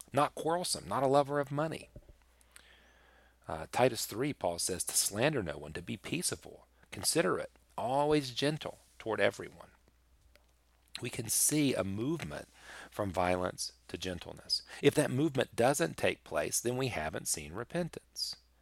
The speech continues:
If that movement does take place, then we can celebrate, uh, what we're seeing. Let me give you maybe one more example. From ridicule to encouragement. This would be something you would find in, uh, the book, The Heart of Domestic Abuse.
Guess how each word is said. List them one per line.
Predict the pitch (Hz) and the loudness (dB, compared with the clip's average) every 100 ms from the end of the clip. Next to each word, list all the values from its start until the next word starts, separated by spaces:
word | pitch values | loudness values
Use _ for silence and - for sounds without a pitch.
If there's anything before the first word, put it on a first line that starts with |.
| _ - - | _ -12 -6
If | 113 | 4
that | 123 104 | 4 4
movement | 113 92 92 - | 0 -2 -6 2
does | 113 143 147 | 6 6 4
take | - - - | -2 -4 -8
place, | - - - - | -14 -12 -8 -8
then | 95 95 | -4 0
we | 101 | 0
can | 95 90 | 0 0
celebrate, | 87 - 127 156 - - - - _ - - - - - | 4 6 6 6 -2 -8 -10 -10 _ -20 -20 -20 -20 -14
uh, | - | -8
what | 95 95 | 0 0
we're | 95 | 0
seeing. | 92 127 123 - - - - _ _ _ _ - - | -4 -2 -2 -4 -10 -20 -20 _ _ _ _ -8 -4
Let | 143 | -2
me | 151 | 0
give | 131 | 0
you | 113 101 - _ - | -2 -4 -10 _ -12
maybe | - 107 | -6 -4
one | 98 110 | 0 0
more | 104 107 101 | 2 2 2
example. | 78 82 78 - - _ _ - - - - _ | 0 -6 -6 -10 -20 _ _ -20 -20 -20 -20 _
From | - 120 107 107 | 2 4 4 -2
ridicule | 110 120 117 - 110 101 | -2 0 0 -2 -4 -4
to | - 98 | -6 -6
encouragement. | 87 - 117 98 - 87 - | -6 -2 0 0 -2 -10 -10
This | - - | -4 -4
would | 143 | -2
be | 113 | 2
something | 110 98 98 | 2 2 -4
you | 92 | -6
would | 87 | -8
find | - 82 82 87 | -4 0 0 -2
in, | - 82 82 82 _ _ - | -4 -6 -6 -10 _ _ -14
uh, | 85 80 80 | -12 -12 -12
the | 87 | -6
book, | 98 98 - | 0 0 0
The | 80 | -4
Heart | 90 | -4
of | 82 | -4
Domestic | 80 78 - - | -6 -8 -10 -18
Abuse. | - 104 - - | -14 -12 -8 -8